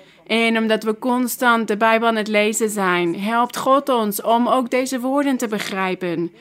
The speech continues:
Dus dit is niet moeilijk. Dit is de beste Bijbel, de beste versie om de Heer te kunnen overdenken.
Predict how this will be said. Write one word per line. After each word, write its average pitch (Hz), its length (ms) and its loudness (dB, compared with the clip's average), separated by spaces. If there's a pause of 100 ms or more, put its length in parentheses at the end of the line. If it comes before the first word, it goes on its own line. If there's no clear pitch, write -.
(380)
Dus 240 320 2
dit 247 180 -4
is 254 240 0
niet 269 180 0
moeilijk. 247 380 2
Dit 233 140 -2
is 233 140 -4
de 247 140 0
beste 247 440 -2
Bijbel, 220 440 0
de 202 100 -2
beste 220 400 -4
versie 233 720 -4 (440)
om 233 500 2 (800)
de 220 160 2
Heer 247 360 0
te 269 120 -2
kunnen 247 320 -2
overdenken. 226 1040 0